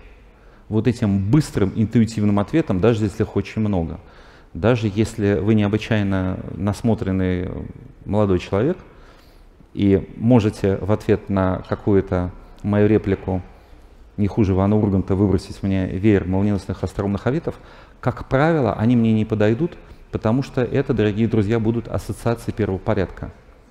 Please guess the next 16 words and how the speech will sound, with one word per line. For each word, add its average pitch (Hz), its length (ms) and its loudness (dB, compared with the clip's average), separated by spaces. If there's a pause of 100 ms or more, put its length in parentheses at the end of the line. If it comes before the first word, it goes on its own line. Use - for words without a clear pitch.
(720)
Прецедентное 135 800 2
мышление — 143 560 -2
это - 160 -6
то, 147 140 -2
чем 127 180 -4
страдаем 113 480 0
мы 120 100 -2
все. 104 240 -2
И 95 140 0
я 135 240 2
как 135 180 -2
заказчик, 117 400 -2
и 117 40 0
вы 113 80 0
как 107 160 -8
дизайнеры. 98 440 0